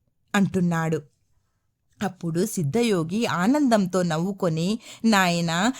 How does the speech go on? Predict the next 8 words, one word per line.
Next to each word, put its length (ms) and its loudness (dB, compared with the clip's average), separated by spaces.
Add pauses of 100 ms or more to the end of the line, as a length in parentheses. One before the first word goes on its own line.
(120)
నీవిలా 480 6
అంతర్ముఖుడవై 920 4
నిశ్చల 420 4
సమాధిలో 680 4
నిలిచిపోతే 840 0 (200)
ఈ 160 4
జగత్తును 520 4
ఉద్ధరించేదెలా? 960 2